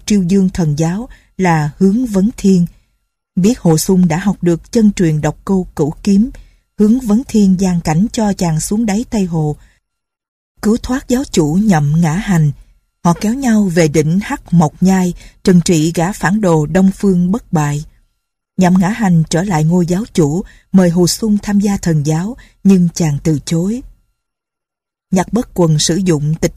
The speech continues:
tà kiếm pháp, Thứ Thiệt, đánh cho Tả Lãnh Thiền thua to,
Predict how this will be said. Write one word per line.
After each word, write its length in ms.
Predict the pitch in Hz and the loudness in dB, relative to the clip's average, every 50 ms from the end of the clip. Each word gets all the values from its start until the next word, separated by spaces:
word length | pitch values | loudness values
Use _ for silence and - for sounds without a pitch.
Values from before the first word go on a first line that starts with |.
| - - | -6 -6
tà 180 | 185 165 151 147 - | -4 -4 -4 -4 -2
kiếm 180 | - 185 208 240 | -2 0 0 -2
pháp, 340 | - - - 220 247 269 - _ _ _ _ - | -4 -6 -8 -8 -8 -8 -12 _ _ _ _ -6
Thứ 200 | - 208 214 247 - | -2 -2 -2 -2 -4
Thiệt, 260 | - - 170 151 143 - - _ _ _ _ _ _ | -4 -2 0 0 -2 -4 -8 _ _ _ _ _ _
đánh 180 | - 208 196 233 285 - | -2 -2 -2 -2 -2 -4
cho 360 | - 233 220 220 208 208 202 - | -4 -4 -2 -2 -4 -4 -6 -4
Tả 160 | - 156 151 190 | -4 -4 -2 -2
Lãnh 220 | 196 160 175 220 | -2 -2 -2 -2
Thiền 280 | - - 185 160 147 139 | 0 0 0 0 0 -2
thua 200 | - 190 190 180 | -2 -2 -2 -2
to, 340 | - - 196 185 180 175 | -2 -4 -4 -2 -2 -4